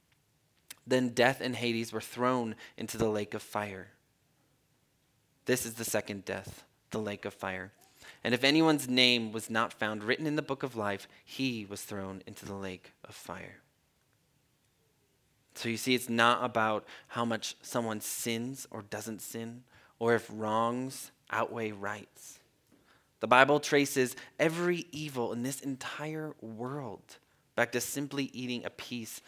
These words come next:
of forbidden fruit. In and of itself, does that seem so bad?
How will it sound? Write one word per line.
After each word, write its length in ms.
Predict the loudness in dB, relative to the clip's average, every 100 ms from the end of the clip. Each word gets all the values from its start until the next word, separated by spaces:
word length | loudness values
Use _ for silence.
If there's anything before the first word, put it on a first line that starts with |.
| -14 -10
of 120 | -8
forbidden 640 | -2 -2 -2 -8 -8 -10 -14 _
fruit. 540 | -20 -12 -12 -12 -16 -20 _ _ _ _ _ _ _
In 100 | -2
and 140 | 2 4
of 100 | 2
itself, 340 | 0 0 0
does 160 | 0 -6
that 220 | -8 -8
seem 220 | -8 -8
so 180 | -8 -10
bad? 300 | -10 -14 -16